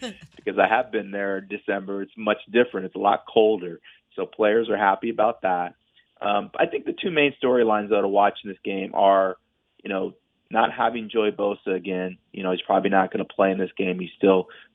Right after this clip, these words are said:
dealing with the, the foot injury. He's seen a specialist on Wednesday, so we'll see what comes of that. How are they gonna generate a pass rush? They only had one sack against the Chiefs last week. And then if, if they face Nathan Peterman, if he's the guy that,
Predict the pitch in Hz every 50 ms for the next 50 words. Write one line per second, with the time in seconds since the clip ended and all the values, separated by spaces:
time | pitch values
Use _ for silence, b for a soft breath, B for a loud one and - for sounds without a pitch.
0 | _ - 107 101 101 98 95 95 95 92 - 95 92 90 90 - - 90 - -
1 | 104 98 98 95 95 90 95 95 92 92 90 90 - _ _ _ - 101 95 -
2 | - - 101 95 90 - - - 98 92 92 - - 101 92 90 - 95 95 92
3 | 92 95 95 95 92 - - 98 92 - - - 98 95 95 - - - 101 98
4 | 95 92 90 - B B B B B B B B - 98 - - - - 104 98
5 | 101 101 95 98 90 92 90 90 87 90 - - - _ - - - 107 110 113
6 | 110 107 107 101 107 101 98 92 - 110 101 98 98 98 - - - 95 95 98
7 | 98 - - 98 92 87 - 107 107 104 98 98 95 95 98 101 98 92 - -
8 | 101 92 95 95 92 - b b b b b b - - 104 98 90 - - 95
9 | - - - 110 101 92 90 - - _ - 110 104 101 107 107 - - 95 92
10 | 92 90 _ _ B B B B B B B - 143 143 147 143 143 139 - -
11 | 135 139 - 139 127 131 - 156 139 139 135 - 135 127 127 - 113 110 - 135
12 | 135 135 123 107 101 101 101 101 101 98 - - 113 117 123 117 - 104 101 104
13 | 104 104 101 107 -